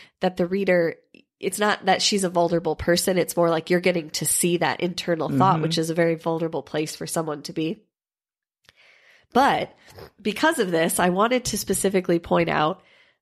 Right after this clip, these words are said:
Speaker 1: with this topic this week that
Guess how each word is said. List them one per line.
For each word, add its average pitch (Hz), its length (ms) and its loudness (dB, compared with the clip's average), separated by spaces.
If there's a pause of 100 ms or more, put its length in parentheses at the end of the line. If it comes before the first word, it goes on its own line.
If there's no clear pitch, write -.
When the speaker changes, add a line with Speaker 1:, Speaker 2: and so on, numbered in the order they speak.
(320)
Speaker 1:
with 196 340 0
this 190 200 2
topic - 420 -4
this 175 220 0
week 185 340 -2 (380)
that 175 500 2